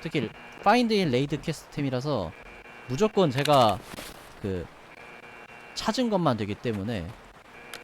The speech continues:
어, 열 발짜리네. 아무튼 요거는 있으면 무조건 가져가시는 게 좋아요. 와이어도 많이 쓰이거든요. 은신처에서도 많이 쓰이고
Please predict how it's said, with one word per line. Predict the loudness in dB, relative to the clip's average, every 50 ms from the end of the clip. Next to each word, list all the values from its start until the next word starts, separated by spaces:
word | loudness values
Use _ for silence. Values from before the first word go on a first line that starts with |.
| -18 -16 -16 -16 -16 -16 -18 -18 -18 -18 -20 -20 -20 -20 -20 -20 -20 -20 -20 -20 -20 -20 -20 -16 -14 -14 -14 -14 -14 -16 -18 -18 -18 -18 -18 -20 -20 -20 -20 -20 -20 -20 -20 -20 -20 -20 -20 -16 -10 -10 -8 -8 -10 -12 -14 -16 -16 -16 -16 -12 -10 -8
어, | -6
열 | -4 -4 -2
발짜리네. | -2 -2 -2 -2 -4 -6 -6 -8 -10 -10 -12 -14 -18 -20 -20 -20 -20 -20 -20 -20 -20 -20 -20 -20 -20 -16 -10 -6
아무튼 | -6 -4 -4 -4 -4 -2
요거는 | -2 -2 -2 0 0 2 4 4 4 4 4 4 4 4 2 0 -2 -4 -8 -12 -10
있으면 | -8 -8 -6 -4 -2 2 2 4 2 2
무조건 | 0 -2 -2 -2 -2 0 0 0 0
가져가시는 | 0 0 -2 0 0 0 0 0 0 -4 -4
게 | -4 -4
좋아요. | -4 -4 -4 -6 -8 -6 0
와이어도 | 4 4 6 6 6 6 6 4 4 2
많이 | 2 2 2 2 0
쓰이거든요. | -2 -2 -2 -2 -2 -4 -4 -6 -6 -8 -10 -12 -18 -20 -20 -20 -18 -16 -16 -16 -16 -18 -12 -6 -4
은신처에서도 | -2 0 0 -2 0 2 4 4 6 6 6 6 6 4 4 2 0 -2 -4 -4
많이 | -4 -4 -4 -4
쓰이고 | -6 -6 -6 -8 -8 -8 -8 -10 -10